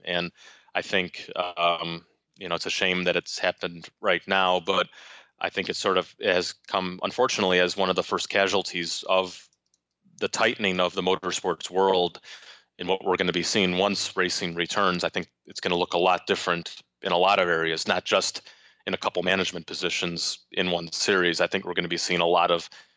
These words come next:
tightening of budgets, tightening of, of, of operations, um,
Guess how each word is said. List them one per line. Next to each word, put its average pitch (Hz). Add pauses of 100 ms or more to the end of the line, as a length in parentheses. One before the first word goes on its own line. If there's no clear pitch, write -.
(580)
tightening 87
of 92
budgets, 90
tightening 90
of, 85 (460)
of, 82 (320)
of 87
operations, 90
um, 82